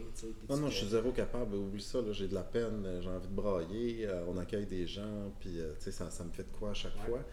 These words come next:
Speaker 2: Puis mes mécanismes de défense, c'est beaucoup plus de me couper puis d'être, euh, d'être distant de ça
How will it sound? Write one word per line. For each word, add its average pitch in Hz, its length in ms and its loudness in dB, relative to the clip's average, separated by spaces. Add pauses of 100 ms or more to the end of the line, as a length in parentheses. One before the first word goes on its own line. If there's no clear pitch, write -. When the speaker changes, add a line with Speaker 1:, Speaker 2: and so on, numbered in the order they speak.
(580)
Speaker 2:
Puis 117 280 0
mes 107 240 6
mécanismes 101 460 2
de 104 60 4
défense, 117 420 0
c'est 95 140 -2
beaucoup - 160 -2
plus 110 260 0
de 113 60 2
me 95 100 0
couper 113 320 -2
puis 107 160 0
d'être, 90 300 2
euh, 80 200 -2
d'être - 260 0
distant 107 400 0
de - 120 2
ça - 180 0